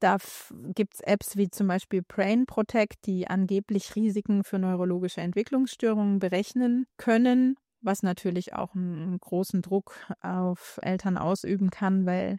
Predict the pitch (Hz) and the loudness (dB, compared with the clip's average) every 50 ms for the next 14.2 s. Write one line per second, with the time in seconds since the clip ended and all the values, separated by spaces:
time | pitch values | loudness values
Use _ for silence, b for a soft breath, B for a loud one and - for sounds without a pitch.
0 | - _ - 196 185 180 170 170 170 185 190 - 220 208 - 180 170 - - 180 | -8 _ -2 0 2 4 4 2 2 0 0 2 2 2 2 0 -2 -2 -4 -8
1 | - - - - - 190 196 202 - - 185 175 180 175 180 170 - 175 175 - | -8 -10 -8 -4 0 2 2 2 0 0 0 0 0 0 0 0 0 -2 -2 -2
2 | 185 180 - 180 175 - 180 180 180 185 180 180 175 180 - 175 175 - - - | -4 -4 -4 -6 -2 0 0 2 2 2 2 0 0 0 -2 -4 -4 -6 -10 -20
3 | b b b b b _ - 180 180 185 196 196 - - 196 175 - - 180 - | b b b b b _ -2 0 2 2 2 0 0 -2 -4 -4 -4 -6 -8 -8
4 | - - - 190 180 185 190 - - 185 196 - - - 185 185 180 180 - - | -8 -6 -4 0 0 2 2 2 0 -2 -2 -2 -6 -4 -2 0 0 -2 -2 -6
5 | _ _ _ _ - - 175 180 - - - - 165 - - - - - 170 165 | _ _ _ _ 0 2 2 4 2 0 -2 -2 -2 -4 -6 -8 -6 -4 -4 -4
6 | - 165 - 185 175 175 180 - - 180 175 170 160 - 175 175 165 _ _ 185 | -4 -4 0 0 2 2 0 0 -2 -2 0 0 2 2 0 0 0 _ _ -4
7 | 185 185 - - - - _ _ _ _ - 190 180 175 - - 185 185 - 170 | -2 -2 -4 -6 -12 -20 _ _ _ _ -6 -4 -4 -4 -4 -6 -8 -6 -6 -6
8 | 175 180 180 175 170 - - - 160 - - _ _ _ _ _ _ _ _ - | -6 -6 -6 -6 -8 -8 -12 -12 -12 -12 -12 _ _ _ _ _ _ _ _ -2
9 | 208 196 - 208 196 185 - 202 190 202 202 247 269 262 220 220 220 214 220 - | 0 0 2 0 -2 -2 -2 -2 0 2 4 4 4 4 4 4 2 2 2 2
10 | - 196 - - - - 202 190 185 208 202 214 185 180 170 - 233 269 - - | 0 0 -2 -4 -2 0 2 2 2 2 2 0 0 0 0 0 0 0 0 0
11 | - 233 233 - 226 226 226 226 214 - 185 185 190 185 - 175 175 - - 240 | -2 -2 -2 0 0 0 0 0 0 0 0 -2 -2 -2 -4 -6 -6 -4 -4 -2
12 | 240 - 240 220 - 196 214 214 - - - - - _ - 202 - 196 190 185 | 0 2 2 2 2 2 0 0 -2 -6 -12 -18 -18 _ -8 -6 -2 0 0 2
13 | 185 190 190 180 - - 156 175 185 214 196 202 185 180 180 180 180 - - 156 | 2 0 0 0 0 -2 -2 -2 0 0 0 2 2 0 0 0 -2 -4 -4 -6
14 | 180 - - - | -6 -8 -10 -14